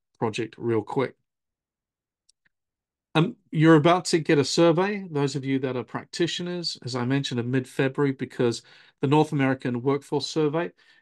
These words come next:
is being designed as we speak. The questions are being polished,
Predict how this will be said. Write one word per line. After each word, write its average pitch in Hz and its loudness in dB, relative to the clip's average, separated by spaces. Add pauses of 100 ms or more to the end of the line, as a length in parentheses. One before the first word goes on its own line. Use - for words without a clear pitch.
(120)
is 127 -8
being 131 -6
designed 143 0
as 120 -6
we 120 -10
speak. - -8
The 113 -10
questions 131 -4
are 120 -8
being 107 -8
polished, 107 -6